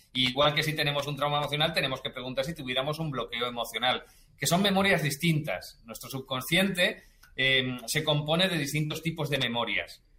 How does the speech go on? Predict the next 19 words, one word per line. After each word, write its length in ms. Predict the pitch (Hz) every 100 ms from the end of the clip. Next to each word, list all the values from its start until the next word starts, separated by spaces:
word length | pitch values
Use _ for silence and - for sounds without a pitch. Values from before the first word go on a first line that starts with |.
| _
Y, 380 | - 175 202 185 _ -
pues, 200 | 113 -
hay 120 | 120
memorias 380 | 127 135 135 -
que 100 | 120
son 160 | 127
emocionales 760 | 127 123 120 127 170 170 131 - - -
y 120 | 131
que, 340 | 143 135 - -
pues, 220 | 120 -
eh, 80 | 120
tienen 260 | 151 151
efectos 400 | 151 151 147 135
distintos. 520 | 123 123 185 196 202 202
Un 140 | 135
trauma, 320 | 147 156 151
por 100 | 151 147
ejemplo, 320 | 160 170 196
te, 260 | 156 147